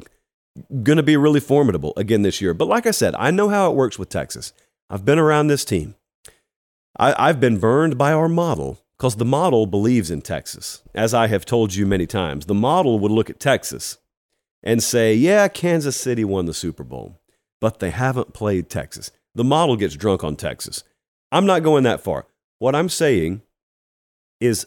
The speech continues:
as always, just because you haven't done something doesn't mean you can't do it. So Sark hasn't won the Big twelve. Okay, doesn't mean he can't do it.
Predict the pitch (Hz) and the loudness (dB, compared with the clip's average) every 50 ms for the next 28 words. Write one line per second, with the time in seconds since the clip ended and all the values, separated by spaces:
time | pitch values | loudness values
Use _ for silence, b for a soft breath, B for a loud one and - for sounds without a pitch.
0 | - 107 127 151 156 131 117 107 107 117 113 92 87 123 - - 131 - 139 127 | -2 0 0 2 4 4 4 4 4 2 0 -2 -4 -6 -6 -6 -2 0 0 0
1 | 113 120 135 120 95 117 120 127 151 - - 117 113 107 98 - - 98 87 - | 0 -2 -4 -2 0 0 0 0 -2 -4 -2 0 0 0 0 -2 -2 -4 -4 -2
2 | 104 107 98 101 98 104 - 101 107 107 110 - - 110 107 104 - 76 78 71 | -2 0 0 0 0 -2 -2 -4 -2 -4 -4 -4 -2 -4 -4 -4 -4 -8 -10 -10
3 | - - _ _ _ _ _ _ _ _ _ _ _ _ _ - - 104 - 120 | -10 -14 _ _ _ _ _ _ _ _ _ _ _ _ _ -8 -8 -4 -2 0
4 | 110 113 - 127 110 110 - - 101 110 110 107 101 92 107 104 - - - 87 | 0 0 0 0 -2 -2 -2 -2 -2 -2 -2 -2 -2 -2 -4 -4 -4 -4 -6 -6
5 | 71 57 - - - 131 101 110 127 - - 120 120 104 98 - - 110 95 78 | -6 -6 -8 -8 -4 -4 -2 -2 -2 -4 -2 -4 -2 -2 -4 -4 -6 -6 -6 -6
6 | - 76 71 55 - - | -6 -8 -10 -10 -12 -14